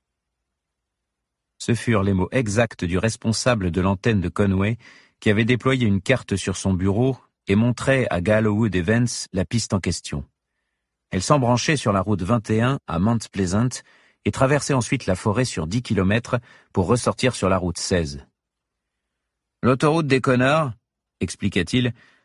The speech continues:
a été créée suite au grand incendie de Yellowstone en mille neuf cent quatre-vingt-huit. Le service des forêts a considéré qu'il fallait prévoir des accès rapides au cœur des forêts nationales pour que les secours puissent circonscrire rapidement un incendie.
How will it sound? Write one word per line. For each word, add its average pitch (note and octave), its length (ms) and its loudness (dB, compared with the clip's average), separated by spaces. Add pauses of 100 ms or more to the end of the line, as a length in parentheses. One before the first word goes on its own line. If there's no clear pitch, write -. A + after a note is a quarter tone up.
(100)
a A2+ 100 2
été A#2+ 240 2
créée C3+ 340 2
suite B2 380 -2
au A2 100 2
grand A2+ 280 0
incendie B2 420 2
de A2 120 2
Yellowstone A#2 680 2
en F#2+ 80 2
mille G#2 160 2
neuf G#2+ 120 0
cent A#2 140 0
quatre-vingt-huit. G2 720 -2 (680)
Le - 60 -10
service A2+ 340 2
des A#2+ 120 2
forêts C3+ 300 2
a B2 60 0
considéré A#2 580 0
qu'il G#2+ 180 -2
fallait G#2+ 240 0
prévoir A2 400 0
des G2+ 180 0
accès A2 260 0
rapides A2 400 0
au G2+ 80 0
cœur A2+ 260 0
des G2+ 80 -2
forêts G#2+ 260 0
nationales A2+ 560 0
pour - 280 -6
que G2 100 -4
les F2+ 140 0
secours G#2+ 400 -2
puissent G#2 200 -4
circonscrire A2+ 640 -2
rapidement G#2 440 2
un F#2 80 0
incendie. F2+ 460 -2